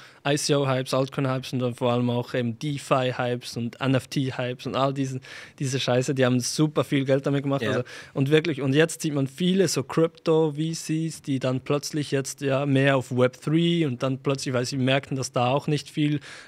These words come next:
Speaker 1: ähm, Hype mehr rum ist, gehen sie jetzt viel auf A I und so,
Speaker 2: Ja.
Speaker 1: Chat G P T, äh, G P T und so weiter. Also es ist wirklich, äh, sehr, sehr trendorientiert. Was ich aber langfristig jetzt, also langfristig, solange ich jetzt, äh, etwas im, in diesem V-C-Markt unterwegs bin, ungefähr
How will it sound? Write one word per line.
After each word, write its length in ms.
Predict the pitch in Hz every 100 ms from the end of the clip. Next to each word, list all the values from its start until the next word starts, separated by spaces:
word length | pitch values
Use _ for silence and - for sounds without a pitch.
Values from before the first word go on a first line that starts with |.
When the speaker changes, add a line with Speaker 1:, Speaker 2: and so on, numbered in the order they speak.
| -
Speaker 1:
ähm, 480 | 143 139 143 147 - 131 -
Hype 220 | 151 165
mehr 260 | 160 151 147
rum 340 | 135 147 156
ist, 240 | 156 151 -
gehen 160 | 139
sie 140 | 131 139
jetzt 320 | 139 - -
viel 280 | 165 147 131
auf 280 | 127 - - 139 170 147
A 260 | 147 156
I 120 | 156
und 240 | 143 131 127
so, 280 | 143 123 131
Speaker 2:
Ja. 240 | 135 131 123
Speaker 1:
Chat 40 | - 165 151 _
G 220 | - 170
P 0 |
T, 320 | 156 151 -
äh, 160 | - 156
G 160 | - 151
P 160 | 143
T 220 | 151 151 147
und 80 |
so 100 | - 139
weiter. 160 | 139 - - -
Also 180 | 156
es 60 | 156
ist 60 | 175
wirklich, 300 | 170 151 - - - -
äh, 300 | 143 135 135 -
sehr, 320 | - 156 151
sehr 340 | - 131 123
trendorientiert. 760 | - 127 120 110 127 127 123 113
Was 180 | 123 -
ich 100 | 139
aber 100 | 127
langfristig 680 | 131 180 202 202 202 208 185
jetzt, 260 | 185 -
also 160 | - 120
langfristig, 560 | 110 117 - 110 - -
solange 380 | 131 127 139
ich 160 | 131 131
jetzt, 300 | 139 135 -
äh, 840 | 127 123 117 123 - - - 107
etwas 360 | - 135 135 113
im, 140 | 131
in 120 | 127 127
diesem 280 | 131 127 127
V-C-Markt 600 | 147 - 143 135 127 139
unterwegs 420 | 127 131 156 -
bin, 140 | 156
ungefähr 440 | 135 135 123 131